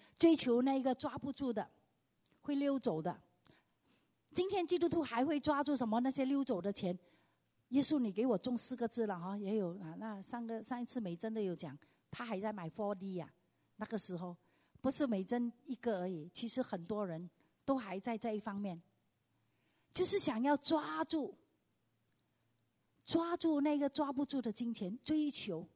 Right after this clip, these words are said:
这个物质的需要。耶稣看到这样的一般人，一群这样的人，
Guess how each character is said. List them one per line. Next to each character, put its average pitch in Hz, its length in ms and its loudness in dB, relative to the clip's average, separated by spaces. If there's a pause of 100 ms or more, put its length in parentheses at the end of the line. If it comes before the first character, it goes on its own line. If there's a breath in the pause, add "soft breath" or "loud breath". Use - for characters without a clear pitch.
(440)
这 269 160 2
个 220 100 0
物 262 160 -2
质 240 160 -2
的 214 100 -4
需 214 260 -2
要。 185 140 -6 (420 soft breath)
耶 466 120 8
稣 427 140 8
看 427 240 -2
到 403 80 0
这 403 160 0
样 370 180 0
的 311 120 2
一 - 80 0
般 - 260 -6
人， 247 220 0
一 381 80 0
群 285 260 -2
这 392 80 0
样 339 100 2
的 277 120 4
人， 226 180 2